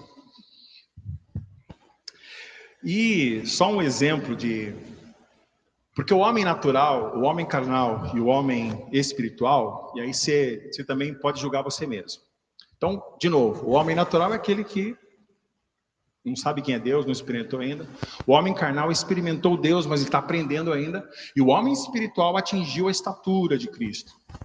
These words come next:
Nós vamos ver as características desse homem natural. Existem pessoas que falam que o homem natural, quando ele cai, ele volta a ser o homem carnal.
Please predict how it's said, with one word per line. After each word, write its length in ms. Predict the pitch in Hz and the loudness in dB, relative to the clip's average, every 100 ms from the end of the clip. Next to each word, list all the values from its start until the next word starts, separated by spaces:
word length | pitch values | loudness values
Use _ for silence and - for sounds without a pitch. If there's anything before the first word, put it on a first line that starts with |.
| - _ | -20 _
Nós 200 | 107 107 | -4 -2
vamos 200 | 139 120 | -2 0
ver 360 | 135 147 147 135 | 2 2 0 -6
as 100 | - | -2
características 580 | 135 - 135 156 - | -4 2 0 2 -2
desse 260 | 139 143 - | 0 0 2
homem 220 | 135 139 | 0 0
natural. 360 | 131 127 117 - - _ - - - - | -2 -4 -6 -6 -18 _ -20 -20 -20 0
Existem 340 | 156 185 254 247 | 6 6 6 4
pessoas 380 | 196 - 196 | 2 2 -2
que 100 | - | -2
falam 400 | 170 175 190 175 | 2 4 4 4
que 120 | 135 180 | 4 6
o 80 | |
homem 360 | 165 214 240 196 | 8 6 4 2
natural, 600 | 170 - 139 127 165 147 | 0 0 0 4 4 2
quando 180 | 165 175 | 0 2
ele 140 | 160 151 | 2 0
cai, 360 | - 180 196 180 - - - - 170 - 123 110 131 | 2 2 4 2 2 2 0 2 0 0 0 0 0
ele 160 | 170 | 0
volta 300 | 165 165 190 | 4 4 4
a 20 | 190 | 0
ser 200 | - 185 | 2 4
o 80 | |
homem 220 | 165 170 185 | 4 2 0
carnal. 380 | 202 196 117 | -2 -2 -2